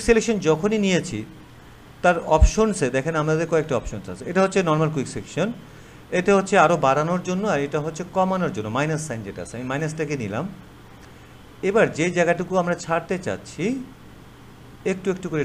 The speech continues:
drag করে দিয়ে ছাড়ছি, কিন্তু আমার এটা একটু zoom হলে সুবিধা হতো, আরও বড় করে দেখতে পারলে। তাহলে control চেপে রেখে plus বড় হচ্ছে, control চেপে রেখে minus zoom ছোট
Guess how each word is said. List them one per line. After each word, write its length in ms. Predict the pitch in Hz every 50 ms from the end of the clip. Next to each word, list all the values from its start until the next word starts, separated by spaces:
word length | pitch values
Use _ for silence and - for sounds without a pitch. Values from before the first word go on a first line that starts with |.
| - -
drag 220 | 113 123 127 123 - - -
করে 160 | 113 107 113 117 107
দিয়ে 140 | 110 127 160 190 185 -
ছাড়ছি, 520 | - - 110 117 113 110 - - - - 90 85 - -
কিন্তু 240 | - 196 202 202 214 135 - - - - - - - - - - - - - - - - 131 143
আমার 160 | 160 180 185 196
এটা 100 | 196 208 190
একটু 120 | - 175 147 135 -
zoom 200 | 147 185 214 220 185 156
হলে 160 | 165 160 151 147 -
সুবিধা 260 | - 170 165 156 143 113 98
হতো, 120 | 92 101 98 104
আরও 120 | 110 131 135 143 - - - 110
বড় 140 | 127 147 160 165
করে 100 | 156 151 147 135
দেখতে 160 | 113 - - 107
পারলে। 180 | 95 90 85 87 87 -
তাহলে 240 | 120 123 139 151 202 269 294 - - - - - - - - - - - - - - - - - - - 160
control 420 | 165 180 190 190 185 214 233 247 233 240 -
চেপে 260 | 214 202 202 190 175 147
রেখে 280 | 127 113 - - 147 175 233 269 269 - - -
plus 280 | 170 165 160 160 156 156 - - - - - - - - - - - - - - - - - - 127
বড় 140 | 143 151 147 123 110
হচ্ছে, 280 | 101 92 - - - 85 - - - - - - - - - - - - - - - - - - - - - - - - - - - - - - - - - -
control 300 | 127 135 139 165 175 170 -
চেপে 160 | 180 175 185 175
রেখে 140 | 175 175 185 165 156
minus 380 | 147 147 147 151 170 190 247 247 - - - - - - - -
zoom 140 | 131 156 165 156 -
ছোট 160 | - 185 185